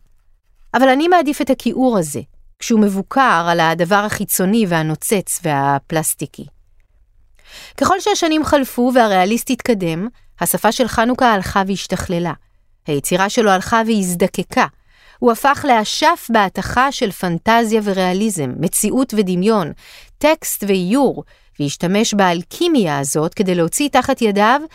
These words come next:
טורי קומיקס שבמיטבם הצליחו להיות מעוררי מחשבה ומרהיבים בעת ובעונה אחת. הקסם הזה עבד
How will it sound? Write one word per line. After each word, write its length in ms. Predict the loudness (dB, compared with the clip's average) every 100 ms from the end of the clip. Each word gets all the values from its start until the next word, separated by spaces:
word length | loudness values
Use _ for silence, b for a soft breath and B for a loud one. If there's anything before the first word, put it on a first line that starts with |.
| b b -4
טורי 240 | 0 0
קומיקס 480 | 2 0 0 -2 -2
שבמיטבם 920 | 0 2 0 -2 -2 -4 0 2 2
הצליחו 380 | -2 -2 -2 0
להיות 260 | 2 2 2
מעוררי 440 | 2 2 2 2
מחשבה 520 | 0 0 -4 0 2
ומרהיבים 760 | 2 2 0 0 0 0 0 -2 b b b b
בעת 300 | 0 0 -2
ובעונה 460 | -4 -2 -2 -2 -4
אחת. 440 | -8 -12 -14 -20 -20 _ _ _ _ -20 -14 -12
הקסם 460 | 0 0 2 2
הזה 340 | 2 2 0 -2 b b b
עבד 260 | 0 2